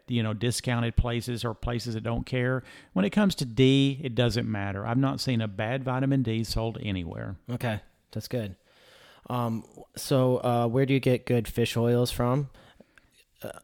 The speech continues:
Speaker 2: you said if it's, I mean, if the pill smells funny or something like
Speaker 1: Mm-hmm.
Speaker 2: that, if it smells like fish, that's not good. Do you have a couple brands you recommend?
Speaker 1: Uh, Garden of Life is a brand I love. I love Nutrigold.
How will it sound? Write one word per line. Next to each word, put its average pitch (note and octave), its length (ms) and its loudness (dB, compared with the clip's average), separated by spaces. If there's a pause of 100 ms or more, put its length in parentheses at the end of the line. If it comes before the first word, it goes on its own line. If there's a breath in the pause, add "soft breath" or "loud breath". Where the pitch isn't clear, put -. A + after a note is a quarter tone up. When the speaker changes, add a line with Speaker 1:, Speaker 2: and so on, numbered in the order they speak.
(160)
Speaker 2:
you B2+ 140 0
said B2 300 0
if A#2+ 180 0
it's, - 320 -6 (100)
I C3 80 0
mean, B2+ 320 0 (240 loud breath)
if - 300 -4
the A#2 100 0
pill B2 260 2
smells A#2 360 0
funny A#2 280 0
or A2+ 100 0
something A2+ 380 -4
like A2 140 -2
Speaker 1:
Mm-hmm. B2 40 -6
Speaker 2:
that, A2 320 -2
if - 60 -18
it - 40 -16
smells A2 220 -6
like G#2 100 -8
fish, - 200 -8
that's G#2+ 160 -8
not G2+ 200 -6
good. G#2+ 400 -4 (260)
Do C#3+ 100 -4
you C#3+ 60 4
have A#2+ 60 0
a - 20 -2
couple B2+ 260 -2
brands A#2 640 -2
you A#2+ 140 -2
recommend? C#3 300 2
Speaker 1:
Uh, C#3+ 240 4
Garden D3+ 400 2
of D#3+ 80 2
Life E3 340 0
is C#3+ 120 0
a D3 60 2
brand D3+ 300 2
I C#3+ 100 2
love. D3 500 2
I B2 100 -4
love A#2+ 240 2
Nutrigold. C3+ 840 2